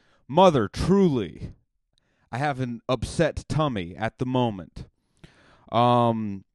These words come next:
okay, see, I'm getting into announcements here. We have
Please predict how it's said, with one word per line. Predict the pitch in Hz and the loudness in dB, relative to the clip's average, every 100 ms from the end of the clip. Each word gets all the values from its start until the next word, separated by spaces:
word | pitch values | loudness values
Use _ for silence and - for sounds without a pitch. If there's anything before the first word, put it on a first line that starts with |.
| _ _ _ _ _ _ _ _ _ _ _ _ _ _ - _ - - | _ _ _ _ _ _ _ _ _ _ _ _ _ _ -20 _ -14 -2
okay, | 127 147 123 | 0 2 0
see, | 117 151 | 0 -2
I'm | 151 | -2
getting | 135 160 196 | 0 -2 -2
into | 190 175 | -2 0
announcements | 120 110 120 - 143 - | 0 -2 -4 -6 -6 -4
here. | 160 175 160 _ _ _ _ _ _ _ - | -2 -2 -6 _ _ _ _ _ _ _ -10
We | 113 127 | -4 0
have | 143 143 123 | 2 0 -4